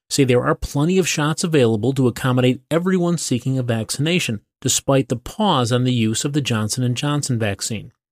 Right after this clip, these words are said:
State and county health officials say they do not foresee any shortages in vaccine supply. Onondaga County Executive Ryan McMahon says the county has enough of the Moderna and Pfizer vaccines to stay on track.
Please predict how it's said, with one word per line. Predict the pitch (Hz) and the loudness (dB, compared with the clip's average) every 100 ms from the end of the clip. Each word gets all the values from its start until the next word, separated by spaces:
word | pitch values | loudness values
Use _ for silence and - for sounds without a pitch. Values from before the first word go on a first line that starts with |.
| _ _ _ | _ _ _
State | - 139 139 | -4 -2 0
and | 135 | 0
county | 151 147 127 | 0 0 2
health | 135 147 | 0 -2
officials | 143 156 147 165 - | -2 0 0 0 2
say | 139 | 2
they | 131 123 | 2 2
do | 120 | 2
not | 120 120 | 0 -2
foresee | - 123 - 120 120 | -2 -2 -2 -4 -2
any | 143 175 | 0 0
shortages | - 143 120 110 131 127 | 2 2 2 0 0 -2
in | 107 | -4
vaccine | 120 123 - 120 113 | -6 -6 -6 -4 -4
supply. | - 120 - 135 117 - _ _ _ _ _ - | -4 -6 -2 -4 -4 -12 _ _ _ _ _ 0
Onondaga | 143 139 151 135 | 2 2 0 -2
County | 120 165 160 135 | -2 0 2 0
Executive | 120 165 - 156 107 110 | 0 -4 0 -2 0 0
Ryan | 123 170 160 | 0 0 0
McMahon | 135 - 120 143 156 123 139 | 0 -2 -2 0 0 0 -2
says | - 127 117 | 0 0 0
the | |
county | 120 143 139 131 | -6 -2 -2 0
has | 117 120 | 0 0
enough | 127 135 - | -2 -4 -2
of | |
the | 123 | -2
Moderna | 117 104 120 139 180 190 | 0 -2 0 0 -2 -4
and | 131 120 | -4 -4
Pfizer | - 151 160 156 | -2 -2 0 0
vaccines | 120 120 120 - 113 110 135 - | 0 0 -2 -2 -2 -2 -4 -4
to | - | -4
stay | - 110 | 0 0
on | 110 120 | 0 -2
track. | - 160 101 | -2 -2 -2